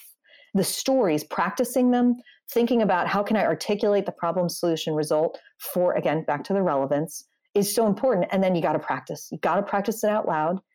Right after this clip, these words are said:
because if you're tripping up on it, chances are that person is like, it's interrupting their flow of understanding it,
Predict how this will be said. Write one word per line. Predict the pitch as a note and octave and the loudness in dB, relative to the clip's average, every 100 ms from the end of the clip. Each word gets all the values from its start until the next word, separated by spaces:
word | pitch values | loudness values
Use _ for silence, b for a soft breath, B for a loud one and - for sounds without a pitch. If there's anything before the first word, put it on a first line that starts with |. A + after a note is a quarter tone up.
| _ _ | _ _
because | E3+ F3 | -2 0
if | E3+ | 0
you're | F3 G#3 | 2 0
tripping | A3+ A3 A3 F3 | 0 -2 0 0
up | E3+ G#3+ | 0 0
on | A3+ | 0
it, | C4 C#4 _ _ _ _ _ | 0 -2 _ _ _ _ _
chances | - G#3 G#3 G#3 | -2 0 2 2
are | F3 F3 | 2 2
that | E3 | 2
person | - E3+ F3 | -2 -2 0
is | D#3 D3+ | 0 2
like, | D3 - _ _ | 0 -2 _ _
it's | G#3+ G3 | -4 -2
interrupting | - A3+ G3+ G3 F3 | 2 2 2 2 2
their | D#3+ | 2
flow | D3+ - D#3 | 0 0 2
of | D3 | 2
understanding | - C#3+ C3 - - D#2+ | 0 -4 -4 -6 -8 -10
it, | - | -14